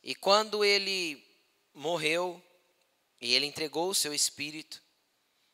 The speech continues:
e ele disse ao Pai: "Pai, está tudo consumado."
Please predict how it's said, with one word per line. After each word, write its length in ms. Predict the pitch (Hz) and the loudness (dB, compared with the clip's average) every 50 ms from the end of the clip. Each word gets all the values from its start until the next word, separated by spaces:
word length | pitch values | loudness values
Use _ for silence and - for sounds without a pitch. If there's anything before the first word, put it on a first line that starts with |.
| _ - | _ -16
e 140 | 104 110 131 | -4 0 2
ele 120 | 143 147 151 | 2 2 0
disse 280 | 143 147 170 170 - | -2 0 2 2 2
ao 80 | 165 151 | 2 2
Pai: 160 | - 160 156 | 2 0 0
"Pai, 260 | 147 - 160 160 165 | 2 2 2 2 2
está 220 | 165 - - 147 131 | 0 0 -2 -2 -6
tudo 380 | - - 160 170 175 170 165 | -6 -8 -8 -8 -8 -8 -10
consumado." 720 | - 151 151 143 - 151 139 127 123 131 139 151 151 - | -10 -8 -6 -6 -6 -6 -4 -2 0 0 0 0 -2 -6